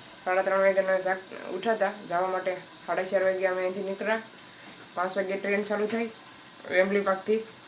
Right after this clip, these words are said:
તમારે પણ જવું હોય તો વેમ્બલી પાર્કથી ટ્રેનમાં જઈ શકો, અને ગાડી પણ જઈ શકે, ગાડી પણ જાય છે ત્યાં શાક લેવા માટે, ફિશ.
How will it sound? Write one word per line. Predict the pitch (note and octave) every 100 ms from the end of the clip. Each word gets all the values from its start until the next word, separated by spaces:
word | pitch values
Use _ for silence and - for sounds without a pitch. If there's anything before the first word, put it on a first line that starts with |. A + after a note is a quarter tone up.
| - - - - -
તમારે | - F#3 G3
પણ | G3+ G3
જવું | F#3+
હોય | G3
તો | G3+
વેમ્બલી | F#3+ F#3+ G3
પાર્કથી | G3 F#3+ G3+
ટ્રેનમાં | G3 F#3+ G3
જઈ | G3 G#3
શકો, | G#3+ G3+ F#3+
અને | G#3 - - E3+ E3
ગાડી | E3+ F#3 G3+
પણ | G#3
જઈ | G#3 G3+
શકે, | G3+ - - F3 E3+
ગાડી | F3+ F#3+ A3
પણ | A3 G#3
જાય | F#3+
છે | F#3+ F#3+
ત્યાં | F3+ F#3+ - - - - - - -
શાક | - F3+ -
લેવા | F#3+ F#3
માટે, | F#3 F3+
ફિશ. | F#3 G3+ G3+